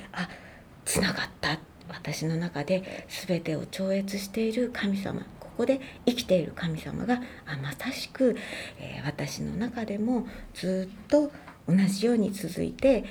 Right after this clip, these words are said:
えー、引き継がれていたものがあった。同じだったんだって、えー、感じました。で、私がこう、継いできたものっ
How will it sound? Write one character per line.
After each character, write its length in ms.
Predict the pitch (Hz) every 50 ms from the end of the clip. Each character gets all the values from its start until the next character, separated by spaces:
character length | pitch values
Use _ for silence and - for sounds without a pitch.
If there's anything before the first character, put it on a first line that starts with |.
| - - - 226 - -
え 420 | - 147 147 135 135 143 147 151 151
ー、 20 |
引 60 | -
き 120 | - - -
継 140 | - 185
が 140 | 196 214 220
れ 120 | 220 202 277
て 280 | 196 - 156 151 151 - - - -
い 100 | - 147
た 120 | - 156 156
も 160 | 156 160 156
の 220 | 151 151 143 - - - -
が 200 | - 180 180 - - - -
あ 120 | - - 160
っ 40 | - - - -
た。 120 | - 139 - - - - - - - - - - - - - -
同 80 | 156 147 156 160
じ 120 | - -
だ 100 | - 220
っ 40 | 240 - -
た 120 | - 185 170
ん 80 | -
だ 80 | - -
っ 420 | - - - - - - - -
て、 160 | - 190 180 - - - - - - - - - - - - -
え 540 | - 147 143 139 139 139 - - - - -
ー、 20 |
感 240 | - - 151 151 151
じ 140 | 156 - -
ま 120 | 127 - 151
し 120 | - -
た。 120 | - - - - - - - - - - - - - - - - - - - - - - - - 220 -
で、 400 | - 156 160 156 151 - - - -
私 380 | - - 175 - 180 175 - -
が 220 | - 170 175 165 156 -
こ 440 | - 151 143 - 139 139 - - - - - - - - - - - - - - - - - - - - - - - - - - - - - - - - - -
う、 40 | - -
継 200 | - - - 190
い 120 | 190 202 202
で 140 | 233 247 247
き 100 | 247 -
た 140 | - 226
も 140 | 190 156 151
の 100 | 147 147
っ 40 | 151